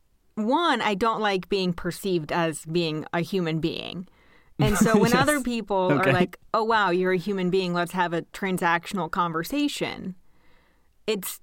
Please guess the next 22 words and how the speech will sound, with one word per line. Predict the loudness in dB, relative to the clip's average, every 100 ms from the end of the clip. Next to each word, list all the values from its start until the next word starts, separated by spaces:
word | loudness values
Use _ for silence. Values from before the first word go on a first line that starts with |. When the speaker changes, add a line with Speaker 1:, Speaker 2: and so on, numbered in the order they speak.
| -8 -4
Speaker 1:
difficult | -2 -2 -2 -4 -4
for | -6 -6
me. | -4
I | -2
don't | 0 0 0
love | 0
it. | 0 -4 -8 -18 -20 -20 -20 _ _ _ _
Speaker 2:
Yeah, | 2 2 2
I'm | 4 4
with | 4 2
you. | 4
Although | 4 4 4 4 2
I | 2
do | 4
have | 4 2
to | 0
say, | -2 2 2 2 0 -8 _ -20 _ _ _ _
I | 0 2
am | 2 0 2 0 0 -4 -8 _ _ -20 _ _ _ _ _ _ _ -12
slightly | 0 2 4 2 2 2 0 -2
perturbed | -4 0 2 0 0
that | 0 -2